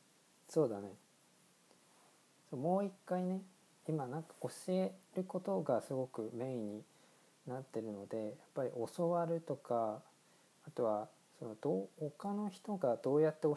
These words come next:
えてるのかとかっていうのは、やっぱり常に気になっていて、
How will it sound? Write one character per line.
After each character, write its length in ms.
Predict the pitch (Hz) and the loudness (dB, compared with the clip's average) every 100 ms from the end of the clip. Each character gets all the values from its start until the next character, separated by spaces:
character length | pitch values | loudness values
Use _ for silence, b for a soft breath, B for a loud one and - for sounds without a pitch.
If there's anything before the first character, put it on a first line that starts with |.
| - | 2
え 100 | 160 | -2
て 100 | 160 | 0
る 100 | 151 | -2
の 100 | 131 | -2
か 180 | - 104 | -2 -2
と 100 | 110 | -2
か 140 | 101 | -2
っ 40 | 101 | -4
て 200 | - 110 | -4 -6
い 60 | |
う 40 | 110 | -4
の 160 | 101 | -6
は、 200 | 101 104 | -6 -6
や 80 | 110 | -6
っ 20 | |
ぱ 120 | - 117 | -6 -6
り 100 | - | -4
常 240 | - 170 | 0 2
に 180 | 147 110 | 2 -2
気 140 | - 120 | -4 -4
に 120 | 127 | 0
な 120 | 131 | -2
っ 40 | - - | -4 -8
て 400 | - 117 110 107 | -2 -2 -2 -6
い 40 | 101 | -8
て、 340 | - 139 123 | -4 -4 -4